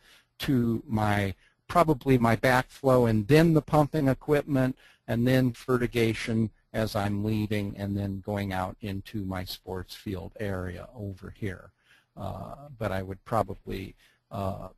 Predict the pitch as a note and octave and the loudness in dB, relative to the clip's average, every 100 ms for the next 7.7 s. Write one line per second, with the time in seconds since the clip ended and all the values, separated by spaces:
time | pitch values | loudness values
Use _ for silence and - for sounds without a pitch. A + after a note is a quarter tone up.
0 | - D3 A2 _ _ _ _ - D4 G#3 | -8 -4 -4 _ _ _ _ -4 -2 0
1 | D3 G#2 F#2 - _ _ - _ - A#2 | 0 -2 -4 -14 _ _ -20 _ -6 -4
2 | F#2 - G#2 F#2 G#2 F#2+ G#2 G2+ G2 F#2+ | -4 -4 -4 -4 -8 -10 -4 -2 0 -2
3 | - F2 - - G2+ F#2+ F2 - - F#2+ | -6 -14 -14 -6 -2 -2 -4 -10 -14 -16
4 | F2 A2+ G2+ - G2 F2+ F2+ F2+ E2+ - | -10 -4 -4 -4 -6 -6 -8 -10 -12 -8
5 | G#2 F#2+ - F#2 F#2 F#2 F#2 F2+ F#2 - | -6 -4 -8 -10 -8 -6 -4 -6 -8 -8
6 | - - - _ - A2 - - B2+ A2+ | -10 -14 -20 _ -4 -4 -4 -4 -2 -2
7 | - F#2+ F2+ F#2 F#2 F2+ F#2 | -4 -10 -10 -10 -10 -10 -10